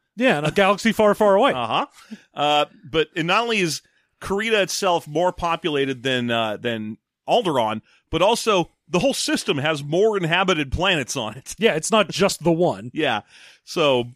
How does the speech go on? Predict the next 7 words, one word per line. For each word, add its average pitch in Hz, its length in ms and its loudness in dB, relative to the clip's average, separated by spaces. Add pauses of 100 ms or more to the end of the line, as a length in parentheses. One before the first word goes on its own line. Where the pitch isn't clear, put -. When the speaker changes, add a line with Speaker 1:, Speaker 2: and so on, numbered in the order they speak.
(140)
Speaker 2:
trillions 185 600 0
of 139 120 -2
people 123 440 -4
are 131 180 2
instantly 262 600 -4
killed. 95 480 -6 (200)
Speaker 1:
And 175 460 0